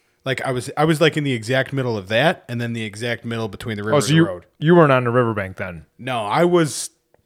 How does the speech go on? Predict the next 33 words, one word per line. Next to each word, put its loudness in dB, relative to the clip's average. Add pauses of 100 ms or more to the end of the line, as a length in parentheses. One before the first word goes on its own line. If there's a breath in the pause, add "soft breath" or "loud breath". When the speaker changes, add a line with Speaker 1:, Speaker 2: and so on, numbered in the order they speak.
Speaker 1:
probably 2
maybe -2
six -10
hundred -4
yards -2
off -2
the -8
riverbank. -4
Speaker 2:
If -2
you 2
went 0
to -10
my -2
spot, -4
you -6
would -6
have -10
shot -6
a -14
turkey -10
today. -10 (160)
But -2
you 0
Speaker 1:
I 6
Speaker 2:
didn't. 4
Speaker 1:
went 6
down 2
to -6
your -6
spot. -12 (300)
Speaker 2:
Did 0
you? 0
Speaker 1:
Yeah. -6